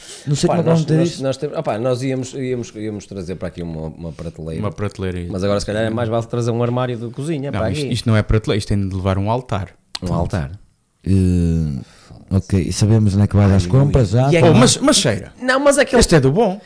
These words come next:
Speaker 2: Mas aquele ti-, tirou me-,
Speaker 1: Tirou,
Speaker 3: É
Speaker 1: cara.
Speaker 3: bom.
Speaker 2: é bom. E de certeza que ele tirou mesmo metade e deixou
Speaker 3: Juro
Speaker 2: para
Speaker 3: que
Speaker 2: casa,
Speaker 3: tirei, que a
Speaker 2: pá.
Speaker 3: minha mulher, "Não, então vais embora e eu fico sem, sem alho moído." E eu, "Nada."
Speaker 2: Quem é que cozinha
Speaker 1: Tá
Speaker 2: em casa?
Speaker 1: metade.
Speaker 2: És tu ou ela? Ou são os dois?
Speaker 3: Cozinha é ela, pá. <laughs> Estou a
Speaker 2: Não,
Speaker 3: brincar.
Speaker 2: podes,
Speaker 3: Desculpa,
Speaker 2: podes,
Speaker 3: amor.
Speaker 2: podes cozinhar.
Speaker 3: Não, eh,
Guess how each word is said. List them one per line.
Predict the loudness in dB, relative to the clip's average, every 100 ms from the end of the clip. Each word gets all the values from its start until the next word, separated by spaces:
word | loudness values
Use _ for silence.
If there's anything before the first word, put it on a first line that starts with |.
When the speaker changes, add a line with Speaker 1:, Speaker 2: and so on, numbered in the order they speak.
| -14 -6
Speaker 2:
Mas | 0
aquele | 0 2 -2
ti-, | -4 -10 0
tirou | 4 6 4
me-, | 2 -6 -14 _ _ _ _ -4
Speaker 1:
Tirou, | -2 2 2
Speaker 3:
É |
Speaker 1:
cara. | 4 6
Speaker 3:
bom. | 8 8
Speaker 2:
é | 8 4
bom. | 2
E | -4
de | -6
certeza | 0 0 0 -4
que | -4
ele | -4
tirou | -2
mesmo | 0 0 -2
metade | 0 0 0 -2
e |
deixou | -4 -2 2
Speaker 3:
Juro | 4
Speaker 2:
para | 4
Speaker 3:
que | 4
Speaker 2:
casa, | 6
Speaker 3:
tirei, | 6
que | 6
a | 4
Speaker 2:
pá. |
Speaker 3:
minha | 4
mulher, | 4 4
"Não, | 4 4
então | 4 2
vais | 4 4
embora | 4 6 8 8
e |
eu | 6
fico | 4
sem, | 2 0 -2
sem | -4 0
alho | 2 4
moído." | 4 2 0 -8
E | -10
eu, | -10
"Nada." | -10 -2
Speaker 2:
Quem | 2
é | 2
que | 0
cozinha | -4 -2
Speaker 1:
Tá | -2
Speaker 2:
em | -2
casa? | -2
Speaker 1:
metade. | 0
Speaker 2:
És | -2
tu | -2
ou | -2
ela? | -2 -6 -14 -18 -20 _ -6
Ou |
são | -4 -4
os | -6
dois? | -8 -10
Speaker 3:
Cozinha | -8 -6 -4 0
é | 2
ela, | 4 2
pá. | -2 4
<laughs> | 6 8 6 0 0 0 0 -8 -10 -10 -14 _ _ _ _ -18
Estou | -8
a |
Speaker 2:
Não, | -6
Speaker 3:
brincar. | -6 -8 -14
Speaker 2:
podes, | -14 -12 -12
Speaker 3:
Desculpa, | -8 -8 -6
Speaker 2:
podes, | -6
Speaker 3:
amor. | -8
Speaker 2:
podes | -8 -10
cozinhar. | -12 -12 -10 -8 -6 -2
Speaker 3:
Não, | 0 0 2
eh, | 4 6 6 6 4